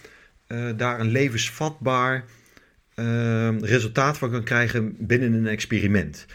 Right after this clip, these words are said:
En dus je probeert in vijf tot tien dagen, probeer je een hypothese, probeer je, eh, te valideren, waarvan je zegt van, ja, we kunnen echt,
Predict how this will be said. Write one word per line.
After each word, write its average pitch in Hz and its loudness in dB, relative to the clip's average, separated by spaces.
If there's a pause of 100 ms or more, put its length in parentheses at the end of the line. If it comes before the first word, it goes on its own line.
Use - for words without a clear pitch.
(480)
En 107 -4
dus 127 -2
je 131 -6
probeert 120 -2
in 110 -4
vijf 135 -2
tot - -8
tien 151 -2
dagen, 139 -4
probeer 120 -2
je 110 -2
een 104 -2
hypothese, 143 -2
probeer 113 -2
je, 101 0 (580)
eh, 107 -4
te 98 -4
valideren, 147 2 (300)
waarvan 117 -6
je 104 -2
zegt 127 -2
van, 120 -6 (400)
ja, 110 -8
we 120 -6
kunnen 120 0
echt, 113 -6